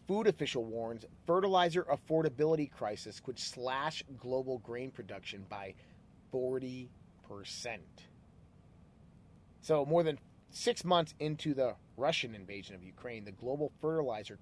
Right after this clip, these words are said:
crunch threatens to starve the planet as prices are too high for some farmers ahead of the next planting season.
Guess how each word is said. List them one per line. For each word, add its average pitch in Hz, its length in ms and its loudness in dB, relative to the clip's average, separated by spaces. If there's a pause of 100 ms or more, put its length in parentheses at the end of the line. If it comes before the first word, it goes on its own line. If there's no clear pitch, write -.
(100)
crunch 104 300 -10 (160)
threatens 135 340 -4
to 127 80 -12
starve 110 400 -4
the 120 60 -8
planet 151 520 -6
as 107 160 -6
prices 127 480 -4
are 110 120 -6
too 196 240 -8
high 104 280 -6
for 117 100 -12
some 120 280 -8
farmers 104 340 -8
ahead 101 260 -10
of 98 100 -14
the 107 60 -12
next 92 260 -16
planting 101 320 -14
season. - 260 -18